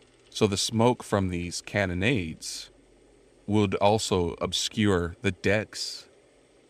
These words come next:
Guys could probably not even see their hand in front of their face.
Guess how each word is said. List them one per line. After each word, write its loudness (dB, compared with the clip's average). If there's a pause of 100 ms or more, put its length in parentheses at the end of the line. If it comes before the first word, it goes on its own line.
(140)
Guys 2
could -10
probably 4
not 4
even -2
see -2
their 0
hand 2
in -2
front 0
of -4
their -4
face. -2